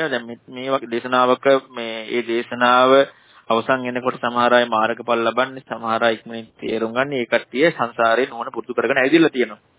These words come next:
ඒ ජීවිතවල අවබෝධ නොවුනට මේ ජීවිතයේ ඊට අවශ්‍ය පදනම සියල්ලක්ම සැකසිලා. ඒ නිසා පුංචි දහම් කාරණාවකදී පවා ඒක විමසන්න පටන් ගත්තට පස්සේ ඔහුගේ ප්‍රඥාව අවදි වෙලා ඒ ප්‍රඥාව තුළින් මේ දර්ශනයට යොමු වෙනවා.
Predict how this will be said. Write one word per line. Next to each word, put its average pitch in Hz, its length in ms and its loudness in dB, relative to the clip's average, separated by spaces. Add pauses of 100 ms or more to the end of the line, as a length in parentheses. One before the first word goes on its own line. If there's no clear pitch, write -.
(440)
ඒ 127 180 6
ජීවිතවල 147 480 4
අවබෝධ 135 340 2
නොවුනට 131 400 -8
මේ 135 180 -10
ජීවිතයේ 131 520 -2
ඊට 139 160 2
අවශ්‍ය 127 400 2
පදනම 131 400 -2
සියල්ලක්ම 135 480 -2
සැකසිලා. 143 480 -2
ඒ 135 80 -6
නිසා 151 240 -2
පුංචි 139 240 -12
දහම් 131 320 -8
කාරණාවකදී 123 720 0
පවා 170 440 2 (400)
ඒක 135 160 -2
විමසන්න 143 440 0
පටන් 135 340 -2
ගත්තට 131 360 -2
පස්සේ 143 340 -2
ඔහුගේ 131 240 0
ප්‍රඥාව 123 480 0 (500)
අවදි 139 320 2
වෙලා 127 340 0
ඒ 156 120 -6
ප්‍රඥාව 131 480 -4
තුළින් 143 240 -10
මේ 139 160 -8
දර්ශනයට 123 500 0
යොමු 156 220 2
වෙනවා. 117 240 -2